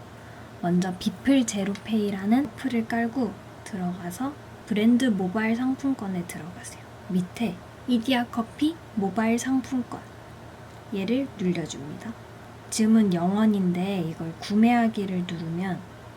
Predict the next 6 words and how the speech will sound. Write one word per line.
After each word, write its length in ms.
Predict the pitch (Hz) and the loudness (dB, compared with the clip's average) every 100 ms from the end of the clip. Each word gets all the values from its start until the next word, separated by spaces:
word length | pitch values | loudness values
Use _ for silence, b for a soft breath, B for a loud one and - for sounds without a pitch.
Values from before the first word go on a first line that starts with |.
| - - - - - - | -18 -18 -18 -18 -16 -6
만 220 | 180 190 | -2 2
원권, 400 | 214 226 226 262 | 4 4 4 0
삼만 340 | 269 277 277 277 | 2 2 4 4
원권, 260 | 254 202 | 2 2
오만 200 | 175 165 | 0 0
원권. 280 | 151 - - | -6 -10 -14